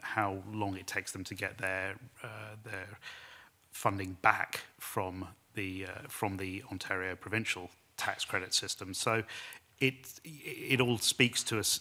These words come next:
uh, to systems which are robust, um, which take a lot of care in how the money is returned to productions which have availed of their tax credit systems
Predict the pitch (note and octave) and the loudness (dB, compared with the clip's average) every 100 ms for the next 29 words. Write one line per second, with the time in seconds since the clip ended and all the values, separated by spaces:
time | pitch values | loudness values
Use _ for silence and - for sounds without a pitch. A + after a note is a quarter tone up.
0 | - G2+ - G2 G#2 - G2 G2 G#2 A2+ | 2 0 0 0 0 0 -2 -4 0 2
1 | G2+ F#2+ G2 - _ _ _ A#2 G#2 A2+ | 4 2 0 -6 _ _ _ 0 4 8
2 | A2+ - - - - - - - - G#2+ | 6 6 -2 -6 -18 -20 -20 -16 -2 4
3 | G2+ G2 G2+ G2 G#2 F#2+ - - - - | 6 6 4 -4 -6 0 2 2 -2 -14
4 | - - - - _ _ _ _ _ _ | -16 -16 -18 -20 _ _ _ _ _ _
5 | _ - _ - - - B2 - A2+ G#2+ | _ -20 _ -16 -6 4 4 6 4 4
6 | G2+ - - A#2+ A2+ A2 G#2 - G#2+ G#2 | 2 -2 4 8 8 8 2 2 2 4
7 | G2+ A2 - B2+ A#2 - G#2+ G#2+ G#2+ G2+ | 2 -2 -8 -14 -8 -2 2 4 4 2
8 | G#2 A2 G#2 F#2+ - G#2 G2 - A2+ A2+ | -2 -2 -4 -4 -6 -6 -6 0 2 2
9 | A2 - - - A2+ A2+ - G#2+ G2+ A2 | 0 -2 -6 2 4 4 2 -2 -4 -4
10 | - G#2 F#2+ F#2+ A2+ A2 A2 G#2+ G#2 G#2+ | -4 -4 -2 4 6 6 2 -2 -2 -2
11 | G#2+ - - G2 - A2 - A2+ A2+ A2 | -4 -4 -4 -4 -2 -4 -4 -6 -8 -8